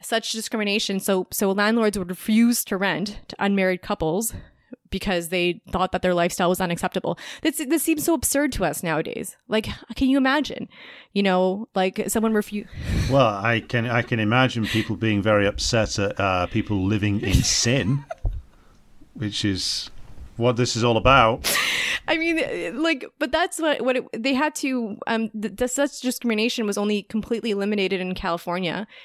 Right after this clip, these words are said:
Speaker 1: in nineteen seventy-five, right? So to tell me that the sexual revolution was, I think it's t-, a ton of issues, and I think in, in large parts it was, it did become a petty bourgeois movement, and it, like, it, it was, I think people forget the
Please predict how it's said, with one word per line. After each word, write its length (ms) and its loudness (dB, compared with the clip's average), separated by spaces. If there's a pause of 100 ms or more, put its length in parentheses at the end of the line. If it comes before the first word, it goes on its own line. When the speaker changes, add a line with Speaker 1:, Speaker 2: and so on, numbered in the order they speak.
(120)
Speaker 1:
in 180 -2
nineteen 380 0
seventy-five, 840 -4 (460)
right? 400 -2
So 220 -2
to 120 -4
tell 280 -2
me 340 2
that 420 -2
the 80 -4
sexual 380 -2
revolution 540 -2
was, 300 -4 (360)
I 100 -2
think 160 -4
it's 200 -2
t-, 200 -6
a 60 -6
ton 200 -2
of 100 0
issues, 340 -2
and 100 -2
I 100 0
think 400 -6
in, 260 -4
in 140 -2
large 300 -2
parts 320 -4
it 80 -6
was, 380 -4 (340)
it 60 -4
did 160 -2
become 240 -2
a 20 -2
petty 240 -2
bourgeois 380 -2
movement, 500 -4
and 140 -2
it, 300 -6 (720)
like, 260 -6 (800)
it, 160 -4
it 200 0
was, 300 0
I 140 0
think 160 0
people 160 -2
forget 460 -2
the 340 -6